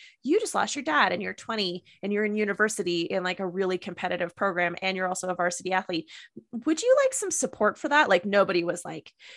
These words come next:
"That conversation just didn't exist." And so by the time I was in fourth year, I was in rough shape. Like, the fact that I graduated is, uh, literally only due to the fact that, um, one of my professors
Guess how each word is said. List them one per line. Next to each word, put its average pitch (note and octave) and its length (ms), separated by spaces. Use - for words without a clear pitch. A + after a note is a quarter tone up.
"That F#3 140
conversation F#3+ 500
just F3+ 120
didn't F#3 180
exist." F#3+ 420
And F3+ 120
so F#3 100
by F3+ 160
the F3+ 80
time F#3 220
I F3 60
was F3 120
in F3 80
fourth A#3 340
year, F3 300
I G3 80
was A3 140
in F#3 60
rough F3+ 500
shape. - 360
Like, - 320
the G3+ 60
fact G#3+ 200
that G#3 100
I F#3+ 60
graduated F3+ 880
is, F3 380
uh, - 220
literally G3+ 640
only F3+ 320
due F3 360
to F3 380
the F#3 100
fact - 300
that, F3+ 200
um, F#3 440
one G3 180
of F3+ 80
my F3 100
professors - 800